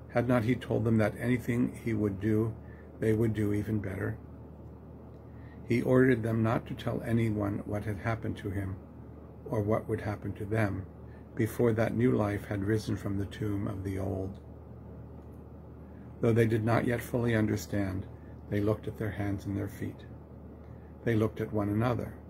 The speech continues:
and they knew that the power of change would be given to them. They knew that one day they too would shine. They understood that they would be able to do more than they ever expected to do.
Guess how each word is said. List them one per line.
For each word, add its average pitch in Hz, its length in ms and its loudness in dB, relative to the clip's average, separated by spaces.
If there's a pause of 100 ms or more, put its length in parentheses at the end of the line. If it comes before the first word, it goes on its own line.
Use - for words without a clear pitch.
(640)
and 104 160 2
they 104 140 4
knew 113 220 6
that 113 160 2
the 107 100 -2
power 113 440 2
of 98 140 -4
change 98 600 -2 (480)
would 98 160 -2
be 101 100 2
given 101 340 -2
to 107 120 -6
them. 104 320 -8 (1300)
They 113 120 4
knew 113 180 8
that 107 180 2
one 110 300 4
day 104 320 0 (420)
they 113 220 4
too 113 400 2
would 98 160 -4
shine. 104 540 -4 (1120)
They 113 160 6
understood 113 580 2
that 98 180 -4
they 113 140 2
would 113 220 2
be 110 160 0
able 110 260 2
to - 140 -4
do 107 180 0
more 104 460 2 (460)
than 104 140 2
they 104 180 0
ever 107 300 0
expected 101 600 -6
to - 120 -8
do. - 240 -8